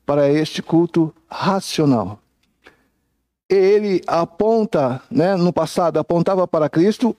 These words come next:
hoje não, não, nós, nosso sacerdote não aponta mais para Cristo, mas fala de Cristo. Constantemente as nossas ações falam de Cristo, como cristãos devemos falar de Cristo, devemos, é, no nosso testemunho, a todo momento,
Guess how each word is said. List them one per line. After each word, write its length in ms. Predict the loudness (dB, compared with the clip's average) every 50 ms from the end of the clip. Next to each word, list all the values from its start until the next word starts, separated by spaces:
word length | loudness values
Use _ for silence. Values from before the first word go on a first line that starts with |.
| _ -2
hoje 380 | 0 2 2 2 2 0 0 0
não, 260 | 0 0 0 0 0 -2 -2 -2
não, 400 | -2 0 0 2 0 0 -2 -2
nós, 360 | -2 0 0 0 0 -2 -2 0
nosso 320 | 0 0 0 -2 -4 -4
sacerdote 520 | -4 -2 -2 -2 0 0 0 0 0 0
não 160 | 0 0 0 0
aponta 380 | -2 -2 -2 -2 -2 0 0
mais 160 | -2 -2 -2
para 180 | -2 -2 -2 0
Cristo, 240 | 0 0 0 0 0
mas 240 | 0 0 -2 -4 -6
fala 480 | -8 -6 -2 0 0 2 2 2 0
de 140 | -2 -4 -6
Cristo. 480 | -2 0 0 0 0 0 0 0 -2 -2 _ _ -20 -20 -20 -20 -20 _ _
Constantemente 1000 | -2 0 0 2 0 0 0 0 0 0 0 0 0 0 0 0 0 0 0 0
as 120 | 0 0
nossas 320 | 0 -2 -2 -2 -2 0 0
ações 480 | -2 -2 -2 0 0 0 0 -2 -4 -10
falam 520 | -20 -20 -8 -2 0 0 2 2 2 2 0
de 100 | -2 -2
Cristo, 320 | 0 0 0 0 0 -2
como 240 | -2 0 0 0 0
cristãos 480 | 0 0 -2 -2 -2 -2 -2 0 0 0
devemos 520 | 0 0 0 0 0 0 0 0 -2 -6
falar 480 | -8 -4 -2 0 0 0 0 0 -2 -4
de 100 | -4 -4
Cristo, 400 | -2 -2 -2 -2 -2 -6 -8 -8 -10 -14 -18 -16 -16 -16 -8 -4
devemos, 560 | -2 -2 0 0 0 2 2 0 -2 -4 -8 -12 -16 -16 -14 -8 -4
é, 400 | 0 0 2 2 2 2 0 0
no 160 | 0 0 2
nosso 260 | 2 0 -2 -4 -4
testemunho, 880 | -2 -2 -2 0 0 0 0 2 2 2 2 4 2 2 2 2 0 -2 -6 _ _ _ _ _ _ _ _ _ _ _ _ _ _ _ _ _ _ _ _ _ _ _ _ _ -6
a 140 | -4 -4 -2
todo 240 | -2 -2 0 0 2
momento, 600 | 0 2 2 2 2 0 0 0 0 0 0